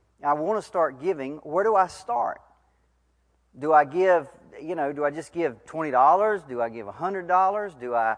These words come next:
I mean, is there some, where do I start? And, and I said last week, I'm glad you asked me that. I'm gonna give you today seven reasons. And, and as I look around the room here, there's probably two types of people in this room.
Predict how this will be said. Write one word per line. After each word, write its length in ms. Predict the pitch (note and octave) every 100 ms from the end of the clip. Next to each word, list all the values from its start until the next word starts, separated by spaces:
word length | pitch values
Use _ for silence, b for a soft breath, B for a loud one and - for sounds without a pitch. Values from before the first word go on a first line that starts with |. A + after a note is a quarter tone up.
| b b b
I 20 |
mean, 180 | D#3 D3
is 140 | C#3+ C3
there 120 | C3
some, 500 | - F3 E3+ D#3 C3
where 340 | C3 D#3 F3 A3
do 160 | G3+
I 280 | E3+ D#3 D3+ -
start? 500 | - - E3+ C3+ F#2+ -
And, 140 | B2+
and 160 | C3+ C#3
I 100 | C#3
said 240 | - D#3
last 300 | D3 C#3+ -
week, 240 | E3 C#3+
I'm 160 | C3+ B2+
glad 340 | B2 D3 D3
you 160 | C3 C3+
asked 280 | D3 D#3+ -
me 100 | A#2
that. 240 | G#2+ G#2+
I'm 160 | C#3 A3
gonna 140 | A3+
give 280 | F3+ G3 E3+
you 180 | E3 D3+
today 480 | D3+ C#3+ C#3+ C3 B2+ b b b b b
seven 500 | - - G#3 G#3+ G#3+
reasons. 640 | G3 G3 F#3 A#2+ G#2+ G#2+ B2+ B2+ C3 - -
And, 220 | E3+ D#3+ -
and 160 | F3+ E3+
as 80 |
I 80 | E3+
look 220 | G3 B3+
around 260 | G#3 F#3+ E3+
the 60 | E3
room 260 | E3+ E3+
here, 220 | D#3 D3+
there's 160 | C#3+ C#3+
probably 380 | - G#3+ F#3 D#3
two 140 | - A3+
types 320 | A3+ G3 -
of 100 | D3+
people 320 | E3 D3 C3+
in 120 | B2+
this 180 | B2 A2+
room. 360 | B2+ A#2+ G2+